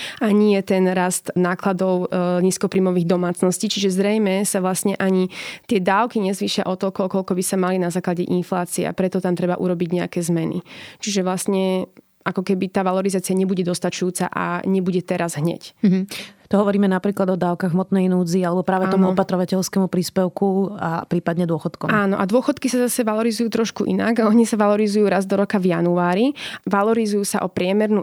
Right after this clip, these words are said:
Speaker 1: infláciu prvého pol roka predchádzajúceho roka. Čiže napríklad tento rok sa valorizovali, ale o priemer inflácie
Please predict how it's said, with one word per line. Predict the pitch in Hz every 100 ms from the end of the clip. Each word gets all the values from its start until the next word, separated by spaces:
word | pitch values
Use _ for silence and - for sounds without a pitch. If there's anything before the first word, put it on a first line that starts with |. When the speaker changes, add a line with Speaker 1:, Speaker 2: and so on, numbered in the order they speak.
| 185
Speaker 1:
infláciu | 185 - 185 185 - 196 196 196 - - _
prvého | 208 220 233 208
pol | - 185 185
roka | 202 190
predchádzajúceho | 190 185 208 190 185 180 190 185
roka. | 170 165 -
Čiže | - 208
napríklad | 214 220 247 208 185
tento | - 208 220 220
rok | 180 -
sa | -
valorizovali, | 180 165 175 208 220 240 254 277 294 - - -
ale | 202 208
o | 196
priemer | 208 233 214 190
inflácie | 190 202 190 208